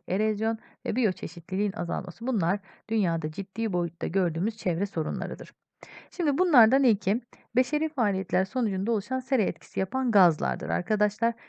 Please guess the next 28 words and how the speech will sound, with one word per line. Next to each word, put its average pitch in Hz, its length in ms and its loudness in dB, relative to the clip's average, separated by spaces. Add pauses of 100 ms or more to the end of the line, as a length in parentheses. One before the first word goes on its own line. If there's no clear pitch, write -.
(120)
Yani 220 200 4
küresel 247 380 0
iklim 240 300 -2
değişikliğine 208 560 0
neden 220 240 0
olan 185 240 0
şey 208 260 -2
aslında 220 360 0
sera 247 220 4
etkisi 180 340 0
yapan 233 320 0
gazlardır. 170 580 2 (360)
Şimdi 285 200 -4
bu 330 60 0
sera 339 220 2
etkisi - 340 -2
yapan 226 300 2
gazlar 262 420 4
ne 262 40 6
yapıyorlar 165 540 0
peki? 247 340 -4 (320)
Nedir 202 360 4
bu 165 80 -2
gazlar? 165 440 0
Arkadaşlar 214 580 0
genellikle 220 500 0
sanayileşmiş 208 840 2
bölgelerde, 175 600 0